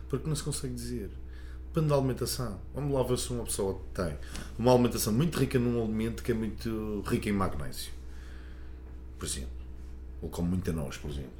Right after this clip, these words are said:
O que é que eu vou-lhe suplementar? <laughs> Magnésio, ele já tem níveis altos de magnésio, por exemplo.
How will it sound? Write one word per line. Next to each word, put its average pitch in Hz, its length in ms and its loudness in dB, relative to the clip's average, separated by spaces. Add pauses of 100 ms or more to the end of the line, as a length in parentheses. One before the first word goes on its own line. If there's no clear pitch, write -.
(1200)
O - 60 -10
que - 60 -8
é - 20 -6
que 87 80 -6
eu - 20 -4
vou-lhe 71 160 -6
suplementar? - 880 -6 (100)
<laughs> - 400 -10
Magnésio, 80 460 -2
ele 78 80 -2
já 82 80 0
tem 78 140 -2
níveis 78 400 -2
altos 67 340 -4
de 82 60 -6
magnésio, 71 580 -4 (580)
por - 80 -2
exemplo. 107 460 2